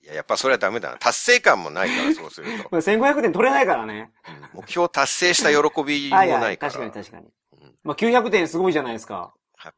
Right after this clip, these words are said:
Speaker 1: 百七十点ぐらい。
Speaker 2: うん。僕は八百点ぐらいを目指したいな、まずは。
Speaker 1: まあ、ここで言ったことも、まあ、時が過ぎれば忘れるでしょう。
Speaker 2: <laughs> いやいやいや。まあ、な-、どこのタイミングで受けてみましょうよ。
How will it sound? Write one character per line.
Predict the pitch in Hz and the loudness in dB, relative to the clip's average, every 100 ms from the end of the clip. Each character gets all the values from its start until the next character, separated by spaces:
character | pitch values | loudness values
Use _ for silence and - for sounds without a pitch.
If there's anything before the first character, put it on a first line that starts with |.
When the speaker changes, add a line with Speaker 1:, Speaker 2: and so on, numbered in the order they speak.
| - | -6
Speaker 1:
百 | 95 101 98 90 82 | -6 -4 -8 -8 -12
七 | 80 85 | -14 -14
十 | 85 85 | -14 -16
点 | _ 73 71 | _ -20 -18
ぐ | 101 92 | -18 -18
ら | |
い。 | 87 | -18
Speaker 2:
う | |
ん。 | 80 - - 110 | -20 -20 -20 -12
僕 | 147 202 240 | -8 -6 0
は | 240 | 2
八 | 190 - | 2 0
百 | 208 | 0
点 | 196 190 175 | 0 -2 0
ぐ | 165 | 2
ら | 139 | 2
い | 110 | -2
を | 98 | -6
目 | 98 110 | -10 -10
指 | 113 110 | -8 -10
し | - _ | -14 _
た | - 90 | -18 -16
い | |
な、 | 90 107 | -12 -10
ま | 98 95 | -10 -12
ず | |
は。 | 82 73 _ _ _ _ _ _ | -14 -18 _ _ _ _ _ _
Speaker 1:
ま | 92 | -6
あ、 | 78 - | -6 -8
こ | - | -10
こ | 120 | -8
で | |
言 | 131 | -6
っ | |
た | - 156 | -6 -4
こ | 208 | -4
と | |
も、 | 120 76 | -4 -4
ま | 82 76 - | -6 -8 -10
あ、 | _ _ _ | _ _ _
時 | - 117 | -18 -8
が | 113 | -6
過 | - - _ _ - | -6 -10 _ _ -18
ぎ | 90 | -14
れ | 90 | -14
ば | - | -16
忘 | 73 78 80 | -16 -14 -12
れ | 82 | -12
る | |
で | 90 | -14
し | - - - - - | -16 -18 -20 -18 -18
ょ | - | -6
う。 | 226 | -6
Speaker 2:
<laughs> | - - - | -4 -10 -8
い | |
や | 143 | -10
い | - | -8
や | 107 | -10
い | |
や。 | 92 - _ _ 202 - - | -12 -16 _ _ -20 -20 -2
ま | 285 - | 0 0
あ、 | - | -2
な-、 | 233 311 | -2 -2
ど | - 311 | 0 0
こ | 311 | 2
の | |
タ | 247 | 2
イ | 240 | 0
ミ | 247 | 0
ン | |
グ | |
で | 170 | -2
受 | 156 | -2
け | |
て | 170 | -4
み | 185 | -2
ま | 175 | -2
し | |
ょ | 160 | -2
う | |
よ。 | 98 | -4